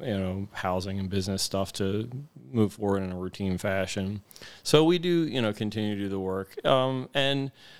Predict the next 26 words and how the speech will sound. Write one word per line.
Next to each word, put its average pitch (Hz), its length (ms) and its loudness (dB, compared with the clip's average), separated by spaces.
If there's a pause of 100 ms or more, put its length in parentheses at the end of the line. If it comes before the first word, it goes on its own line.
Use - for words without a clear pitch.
(140)
uh, 131 340 4
you 190 140 -2
know, 120 320 0
maybe, 147 400 0 (580)
you 165 140 0
know, 131 400 2 (240)
the, 131 320 4 (240)
the 135 80 0
bigger 151 460 -2
picture 139 400 -2
legislative 123 640 2
stuff 113 340 2
is 113 140 -2
sometimes, 107 720 -2 (400)
uh, 101 800 4
it's, 123 200 0
it's, 156 320 -2 (200)
it's 147 160 0
often 120 500 2
slower 104 480 2
moving 98 500 -4
stuff. 98 540 -2
I've 110 220 2
got 107 240 0
bills 104 380 -4
that 101 320 0